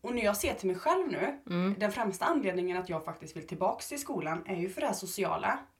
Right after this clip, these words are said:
Speaker 2: Mm.
Speaker 1: Men egentligen, jag kan ju välja det i andra sammanhang.
Speaker 2: Mm. Vad tänker du då, då?
Speaker 1: Om jag tänker att man strävar och, och, och vill ha kanske det här sociala.
Speaker 2: Mm.
Speaker 1: Men egentligen så vet man inte hur det är att vara i det.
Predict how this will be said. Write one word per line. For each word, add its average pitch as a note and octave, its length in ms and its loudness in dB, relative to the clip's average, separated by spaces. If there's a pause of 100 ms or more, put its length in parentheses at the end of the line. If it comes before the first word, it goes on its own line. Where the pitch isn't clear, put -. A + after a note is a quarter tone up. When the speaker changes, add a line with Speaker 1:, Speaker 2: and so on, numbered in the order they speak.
(100)
Speaker 2:
Mm. F#3 240 2 (560)
Speaker 1:
Men A3+ 160 -2
egentligen, A#3 880 -2 (380)
jag G3+ 320 2
kan F#3+ 100 4
ju A#3+ 100 2
välja G#3+ 380 6
det E3+ 260 0
i G3+ 80 -4
andra G#3+ 340 0
sammanhang. F#3+ 500 0 (680)
Speaker 2:
Mm. G3 280 8 (460)
Vad G#3 140 2
tänker F3+ 300 0
du F3+ 100 0
då, G3+ 120 4
då? D#3+ 120 4 (540)
Speaker 1:
Om B3 120 -6
jag B3 140 -6
tänker F#3+ 380 0
att F#3 280 0 (1040)
man G3+ 260 4
strävar G#3+ 680 4
och, G3+ 200 0
och, G3 280 2
och F#3 140 0
vill G#3 160 0
ha B3 360 6
kanske C#4+ 220 0
det C#4 60 0
här G3+ 100 2
sociala. F#3+ 640 0 (120)
Speaker 2:
Mm. G3 300 4 (480)
Speaker 1:
Men G#3 200 0
egentligen G3 360 4
så A3+ 280 -2
vet G#3 360 -2
man F#3+ 100 4
inte F#3 180 4
hur F3 160 0
det E3 120 0
är E3 60 -2
att E3 140 -10
vara D#3+ 260 -2
i E3+ 160 -2
det. A#3+ 160 -4